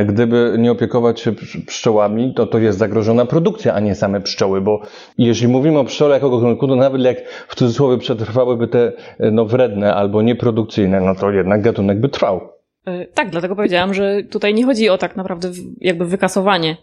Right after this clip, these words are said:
Speaker 2: e, całego gatunku, ale, no, biorąc pod uwagę to i, i jak mamy tak naprawdę, jak dużą mamy populację ludzi i zwierząt na ziemi przy okazji, to my wszyscy musimy coś jeść. A to wszystko tak naprawdę zaczyna się, y, od, od tych najmniejszych, czyli od pszczół.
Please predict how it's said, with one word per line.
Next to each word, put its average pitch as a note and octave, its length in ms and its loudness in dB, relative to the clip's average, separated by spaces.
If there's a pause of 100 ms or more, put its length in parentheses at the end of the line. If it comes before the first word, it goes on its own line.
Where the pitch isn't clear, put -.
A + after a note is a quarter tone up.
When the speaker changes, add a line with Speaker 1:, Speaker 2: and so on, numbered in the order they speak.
(480)
Speaker 2:
e, F3 720 -4
całego F3+ 420 0
gatunku, F#3 680 -2
ale, F#3 680 0
no, F#3 140 -4
biorąc F#3 300 0
pod F3+ 140 -8
uwagę F3+ 240 -4
to F3+ 180 0
i, - 400 -4
i - 140 -16 (160)
jak F#3+ 240 0
mamy F#3 220 0
tak F#3 120 -6
naprawdę, F3+ 360 -2
jak F3+ 180 0
dużą F#3+ 200 2
mamy F#3 200 2
populację F#3 500 0
ludzi F3+ 320 0
i F3+ 60 -4
zwierząt F3+ 520 2
na F3 80 -2
ziemi F3+ 240 -2
przy F#3 120 -4
okazji, F3+ 320 -2
to F#3 120 0
my F#3 140 0
wszyscy F#3 300 -6
musimy F#3+ 220 -2
coś F#3 200 -4
jeść. - 380 -2 (720)
A F#3 100 -2
to F3+ 100 -2
wszystko - 280 -4
tak - 140 -6
naprawdę F3+ 280 -4
zaczyna F#3+ 360 -2
się, G3 440 -6
y, - 340 -8 (160)
od, - 420 -10
od - 160 -10
tych B3 160 -2
najmniejszych, A#3 480 2
czyli G#3+ 200 -4
od G#3+ 100 -4
pszczół. F#3 400 -2